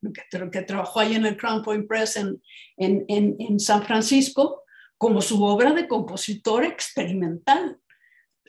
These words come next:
O sea, todas estas obras que son Landscape One to Six o los, eh, Atlas Eclipticalis, todos ellos son paisajes, son mapas de estrellas.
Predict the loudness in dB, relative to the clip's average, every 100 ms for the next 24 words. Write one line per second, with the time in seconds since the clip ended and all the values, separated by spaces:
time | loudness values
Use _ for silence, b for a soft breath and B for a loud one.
0 | _ -20 -4 -2 0 -2 6 6 6 4
1 | 0 2 0 2 0 0 -2 -4 -4 2
2 | 2 4 0 -2 0 0 0 -4 -4 -4
3 | -6 -6 -6 -6 -4 -2 -2 -4 -4 -4
4 | -2 0 2 4 2 0 -6 -10 -6 -4
5 | -4 -4 -6 -2 -2 2 2 2 0 0
6 | -4 -2 0 4 4 2 -2 B B B
7 | B B 4 6 6 2 4 4 6 4
8 | 2 -6 -14 _ _ -2 6 6 6 2
9 | 2 -2 -4 -8 -8 -10 -6 2 8 8
10 | 8 2 0 0 -2 2 2 2 0 -2
11 | -4 -6